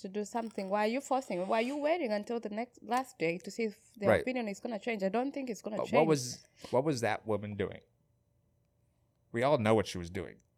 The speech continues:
Speaker 1: But see, um, she want to get married, but she doesn't wanna sign nothing.
Speaker 2: No, no.
Speaker 1: Why are you forcing it to
Speaker 2: Wha-
Speaker 1: her if she doesn't want it?
Speaker 2: What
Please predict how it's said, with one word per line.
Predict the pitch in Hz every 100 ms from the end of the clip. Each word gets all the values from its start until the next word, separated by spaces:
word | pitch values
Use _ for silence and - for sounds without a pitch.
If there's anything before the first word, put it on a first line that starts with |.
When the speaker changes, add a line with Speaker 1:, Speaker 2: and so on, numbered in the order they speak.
| _ _ _ _ _ _
Speaker 1:
But | 247
see, | - 302 330 554 - _ _ _ _ _
um, | 233 226
she | 226 - 359
want | 381 427 -
to |
get | 247 247 226
married, | 202 220 208 180
but | 196 208
she |
doesn't | - 254 240
wanna | 262 302 233
sign | 240 233 220
nothing. | 254 - - - _ _ -
Speaker 2:
No, | 113 110
no. | 110 87 -
Speaker 1:
Why | 196 247
are |
you | 277 359
forcing | - 339 - 226 185
it | 147 - _
to | -
Speaker 2:
Wha- | 214
Speaker 1:
her | - 269 208
if | 208
she | -
doesn't | 220 247 226
want | 247 277
it? | - -
Speaker 2:
What | 101 110 131